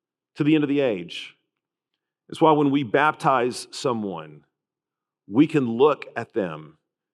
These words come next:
and say, "Are you professing Jesus Christ as your Lord and Savior?" "Yes, I am." "By the authority vested in me, your sins are forgiven." 'Cause that's an amazing thing.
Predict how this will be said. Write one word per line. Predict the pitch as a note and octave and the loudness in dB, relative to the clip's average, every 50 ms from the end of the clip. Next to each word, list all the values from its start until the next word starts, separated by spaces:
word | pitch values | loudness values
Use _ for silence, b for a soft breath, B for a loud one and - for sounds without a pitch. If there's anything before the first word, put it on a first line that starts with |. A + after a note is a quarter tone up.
| _ _ _ | _ _ _
and | - | -4
say, | C#3+ | 0
"Are | B2 A#2 B2+ | 2 2 2
you | C#3+ G#3 B3 | 0 -2 -4
professing | - C#4+ C#4 - C#4 C4 - - A3+ A3 A3 G#3 G3 F3+ _ | -4 -8 -8 -6 -8 -8 -8 -8 -8 -8 -8 -8 -10 -14 _
Jesus | - E3+ F#3+ G3 G3+ G#3 F#3+ | -6 -4 -2 0 0 0 0
Christ | - - G3 F#3 F#3+ D#3+ | 0 0 0 0 0 0
as | F#3+ D#3 D#3 | -4 -6 -4
your | F3 | -4
Lord | D#3+ E3 F3 F3+ F3 C#3+ | -4 -4 -4 -4 -4 -6
and | E3+ E3+ E3 | -8 -10 -6
Savior?" | - F3 E3+ F3 D#3+ F3+ F#3 F3+ E3+ - _ _ _ _ _ _ _ | -4 -4 -4 -4 -4 -6 -8 -10 -12 -16 _ _ _ _ _ _ _
"Yes, | - B2+ - - | -4 -2 -2 -2
I | D3 C#3+ | -4 -4
am." | C3+ A2 G2 - _ _ _ _ _ _ _ _ _ _ _ _ _ _ | -4 -4 -6 -10 _ _ _ _ _ _ _ _ _ _ _ _ _ _
"By | D3+ D3+ | 2 2
the | C#3 B2+ C3 | 4 4 2
authority | A#2 A#2 - - - F3+ E3 F#3 G#3 G#3+ G3+ A3 G#3+ G#3+ G#3+ - _ _ _ | 0 0 -4 -6 -4 -4 -2 -2 -2 -2 -4 -4 -6 -8 -10 -14 _ _ _
vested | - A2+ D#3+ D#3 F3 D#3+ - - D#3 D#3 | -2 2 2 2 2 0 -4 -6 -6 -6
in | D#3+ D#3 D3+ | -6 -6 -4
me, | C#3+ C#3 G#2+ D2+ D2 C2+ B1 _ _ _ _ _ _ _ b b b b b b b b b _ _ _ _ _ _ _ | -4 -6 -6 -8 -10 -16 -20 _ _ _ _ _ _ _ b b b b b b b b b _ _ _ _ _ _ _
your | A#2 C3+ D3+ D3+ C#3 | 2 2 2 2 2
sins | B2 - - - D3 C#3 B2+ B2 A#2+ G#2 | -2 -6 -8 -8 -6 -6 -4 -6 -6 -6
are | G#2 G2+ G2+ F#2+ | -6 -6 -6 -6
forgiven." | - F#2+ F2 E2 D#2+ C#2+ C2 C2+ B1+ B1 _ _ _ _ _ _ _ _ _ _ _ _ _ _ _ _ _ _ _ _ _ | -6 -8 -6 -6 -8 -8 -10 -14 -20 -20 _ _ _ _ _ _ _ _ _ _ _ _ _ _ _ _ _ _ _ _ _
'Cause | C#3+ C3 - | -2 0 2
that's | F3+ G3+ G3 A#3 | 2 2 2 2
an | F#3+ | 2
amazing | C#3+ A#2 A#2+ B2 D3 E3+ E3 - D#3+ D3+ - | 2 2 0 0 0 -2 -2 -4 -6 -8 -6
thing. | - D3+ E3+ D#3+ C3 G2+ G2+ F2+ | -6 -6 -6 -8 -10 -12 -16 -18